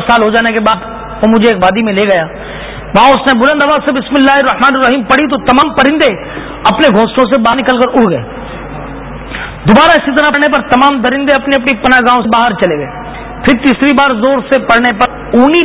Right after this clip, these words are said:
لباس میں ملبوس کھجور کے تنے جتنا لمبا خوفناک کالا جن ظاہر ہوا۔ اس کو دیکھ کر میرے بدن میں جھرجھری کی لہر دوڑ گئی۔ پورا سوار بو-، بوڑھے نے کہا، اے عمرو، ہمت رکھ، اگر یہ مجھ پر غلبہ پا لے تو کہنا۔ اب کی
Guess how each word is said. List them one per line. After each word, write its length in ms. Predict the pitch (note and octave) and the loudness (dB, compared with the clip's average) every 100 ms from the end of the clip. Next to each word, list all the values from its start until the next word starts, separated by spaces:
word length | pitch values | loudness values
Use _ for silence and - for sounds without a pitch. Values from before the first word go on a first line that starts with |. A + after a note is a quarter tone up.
| C#4 | 2
لباس 320 | A3 A#3+ A#3+ | 2 0 -2
میں 80 | A#3+ | -2
ملبوس 400 | A3 G3+ A#3+ A#3+ - - - - - | 0 0 0 -2 -6 -14 -14 -14 -4
کھجور 440 | - E3+ C4+ F#4 | 0 4 4 4
کے 200 | C4 D#4 | 2 -2
تنے 300 | F#3+ C4+ D#4 | 0 0 2
جتنا 320 | C#4 A3+ C#4+ A3 | 0 0 0 2
لمبا 540 | A#3 D4 E4 G#3+ - - - - | 0 2 2 0 -4 -12 -12 -8
خوفناک 720 | - A#3+ A#3 B3 D4 E4 - | 0 2 2 2 4 2 0
کالا 300 | C4+ C4 C4 | 2 2 2
جن 120 | G#3 A#3 | 0 -2
ظاہر 280 | F3+ F3+ | 0 -2
ہوا۔ 180 | D#3+ C3 - - - - - - | -2 -6 -10 -14 -14 -14 -14 -6
اس 100 | F#3 | -4
کو 140 | - | 0
دیکھ 260 | G3 G#3+ A3 | 0 0 0
کر 120 | B3 | 0
میرے 220 | G#3+ A3+ | 2 2
بدن 220 | G3 G3+ A#3+ | 2 0 -2
میں 80 | |
جھرجھری 460 | F#3+ E3+ F#3 G#3+ C#4+ | -2 0 2 4 2
کی 120 | A3+ | 0
لہر 140 | G#3+ G#3 | 0 2
دوڑ 280 | F3+ E3+ | 2 0
گئی۔ 80 | D3 C3+ - - - - - | -2 -10 -14 -14 -14 -12 -2
پورا 260 | F#3+ - | 0 2
سوار 140 | G3 A3+ | 2 2
بو-، 320 | G3 G#3+ A3 | 2 -2 0
بوڑھے 240 | F#3 A3+ C4+ | 2 4 4
نے 60 | A3 | 2
کہا، 240 | F3+ F#3 - | 0 0 -2
اے 340 | - - - G3+ - | -10 -12 -2 0 2
عمرو، 160 | G#3+ E4 - - - - | 2 0 -6 -14 -12 0
ہمت 380 | F#3 D4+ - - | 4 4 4 2
رکھ، 120 | - - - - - - - F3 | 0 -4 -8 -14 -14 -14 -2 2
اگر 160 | C4+ | 4
یہ 60 | D4+ | 4
مجھ 180 | B3+ - | 2 0
پر 100 | C#4 | 2
غلبہ 360 | A3 G#3 A3 C4 | 2 2 2 0
پا 180 | G#3+ | 2
لے 120 | G#3 A3 | 2 0
تو 100 | A3+ | 0
کہنا۔ 520 | B3 B3 A3+ - - - - - - A#3+ | 2 4 2 -4 -14 -14 -14 -10 -2 -2
اب 120 | |
کی 60 | - | 2